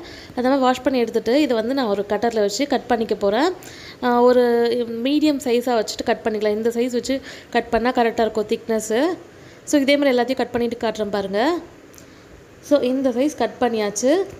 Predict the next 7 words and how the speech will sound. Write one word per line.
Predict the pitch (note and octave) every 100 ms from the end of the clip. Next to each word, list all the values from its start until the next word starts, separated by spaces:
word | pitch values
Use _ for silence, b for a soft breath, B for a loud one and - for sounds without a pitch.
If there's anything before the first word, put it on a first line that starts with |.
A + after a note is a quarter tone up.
| - - - - - - - -
இப்போ | B3+ C4
வந்து | A#3 A#3
நம்ம | D4 C4+
இதை | A#3+ A3+
வேக | A#3 B3+
வைக்க | B3 A#3
போறோம். | G3+ G3+ G#3 D4+